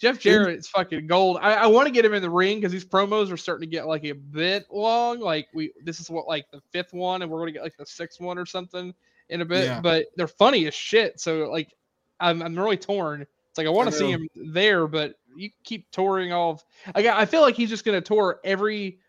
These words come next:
Speaker 1: like, every, like, landmark in Nashville, Tennessee before he shows up on television. And by that time, Vince is like, "Ah, fuck it, I've given up." And he moves <laughs> on.
Speaker 2: Well, I think he debuts in the, the first Raw of December is, like, when he actually has his first match.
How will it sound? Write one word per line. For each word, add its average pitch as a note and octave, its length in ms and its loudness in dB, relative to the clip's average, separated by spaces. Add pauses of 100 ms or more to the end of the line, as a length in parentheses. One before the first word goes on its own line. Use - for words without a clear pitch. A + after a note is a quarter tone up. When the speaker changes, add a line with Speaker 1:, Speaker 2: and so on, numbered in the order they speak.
(140)
Speaker 1:
like, D#3+ 200 -6 (960)
every, A#3+ 320 4
like, F#3 180 2
landmark A3+ 680 2
in F3+ 160 -4
Nashville, G#3 380 -2
Tennessee G#3+ 460 -4
before F3+ 300 -8
he F3+ 80 -4
shows F#3+ 280 -2
up F#3 100 -8
on F3 140 -4
television. G#3+ 580 -2
And F3 140 -4
by F3+ 80 6
that F#3+ 200 4
time, A3+ 240 -2
Vince G3 280 0
is F3+ 80 -4
like, F3+ 80 0
"Ah, F#3+ 100 6
fuck F#3 320 4
it, F3 80 4
I've F3 240 2
given E3+ 240 -2
up." D#3+ 240 0 (240)
And G3 100 0
he G3 60 4
moves F#3+ 300 2
<laughs> - 0 -
on. G3+ 60 4 (1500)
Speaker 2:
Well, A3 180 10 (440)
I G3+ 120 6
think D#4 240 0
he G#3 100 0
debuts E3+ 600 2
in D3+ 220 -4
the, C3+ 300 -2
the C#3 120 -6
first C#3+ 340 -2
Raw C#3+ 220 4
of A#2+ 80 -2
December A2+ 580 -8
is, A#2 160 -10
like, A#2+ 140 -6
when C#3 160 -4
he C#3 160 -2
actually C3 320 -4
has B2+ 160 -4
his A2 100 -10
first B2 300 -10
match. G#2+ 420 -14